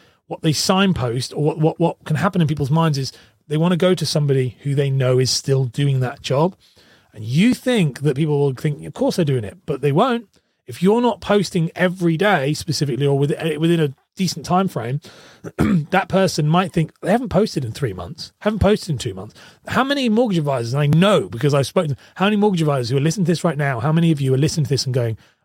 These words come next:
"I haven't posted for, like, a month, two months"? Do you know what that signals to people when they look at your social? And they will be looking at your socials. Are you still in business? And with covid and,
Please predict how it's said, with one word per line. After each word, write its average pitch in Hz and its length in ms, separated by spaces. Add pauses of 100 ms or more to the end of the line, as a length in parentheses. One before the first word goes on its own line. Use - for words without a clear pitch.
"I 135 80
haven't 147 160
posted - 380
for, 107 80
like, 98 160
a 92 40
month, 95 340 (220)
two 127 160
months"? 110 380 (640)
Do - 60
you - 20
know 185 60
what 208 80
that 196 160
signals 214 420
to - 80
people 139 240
when 139 80
they 139 100
look 151 140
at - 60
your 151 100
social? 190 460
And 143 120
they 135 120
will 170 200
be 226 120
looking 233 200
at 185 40
your - 100
socials. 117 480 (1080)
Are 127 80
you 175 120
still 208 180
in 214 120
business? 226 460 (800)
And 127 140
with 139 160
covid 214 480
and, 143 260